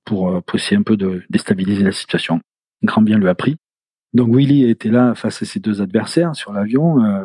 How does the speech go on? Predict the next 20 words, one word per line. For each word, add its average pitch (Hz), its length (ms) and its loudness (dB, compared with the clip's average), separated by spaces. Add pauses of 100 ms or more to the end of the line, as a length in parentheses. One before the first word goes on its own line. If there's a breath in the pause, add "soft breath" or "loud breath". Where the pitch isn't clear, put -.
(240)
le 107 80 -6
Crusader 110 400 0 (100)
qui - 140 -2
arrive 101 200 -4
derrière, 107 460 2
et 92 80 -16
on 90 80 -12
sait 95 160 -8
qu'un 92 160 -8
avion 92 200 -10
de - 40 -8
chasse, - 180 -2
quand - 140 -4
ça - 140 -8
arrive 87 280 -6
derrière, 90 460 -4
on 80 40 -8
n'entend 82 300 -8
pas 120 200 -2
grand-chose. 120 420 0